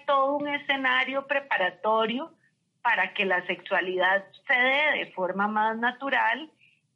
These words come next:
y que sea realmente del disfrute de ambas partes. No quiere decir que la sexualidad se deba descuidar,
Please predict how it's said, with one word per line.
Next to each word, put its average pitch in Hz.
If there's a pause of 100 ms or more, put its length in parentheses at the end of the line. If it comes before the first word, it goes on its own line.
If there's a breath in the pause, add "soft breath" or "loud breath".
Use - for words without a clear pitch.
y 269
que 208
sea 202 (200)
realmente 208
del 247
disfrute 196
de 254
ambas 170
partes. 330 (720)
No 233
quiere 285 (100)
decir 262
que 277
la 269
sexualidad 190
se 262
deba 220
descuidar, 196